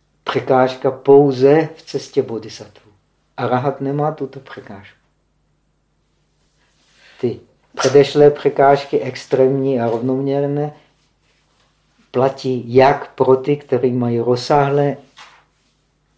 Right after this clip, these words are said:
závoje, i pro ty, kteří mají omezené závoje, ale tato překážka,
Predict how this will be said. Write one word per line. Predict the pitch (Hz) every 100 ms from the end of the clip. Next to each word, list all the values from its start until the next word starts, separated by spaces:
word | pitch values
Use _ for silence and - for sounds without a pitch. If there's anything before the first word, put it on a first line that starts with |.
| _ _ - _ _ - _
závoje, | 120 123 131 135 135 135
i | 131 120 - _
pro | - 127
ty, | 127 135
kteří | - 123 120 120
mají | 117 117 110 - _ _
omezené | 131 139 147 151 151 147
závoje, | 143 135 135 143 143 - - - -
ale | 131 120 - _ _
tato | - 135 160
překážka, | 156 143 131 139 139 139 - 151 156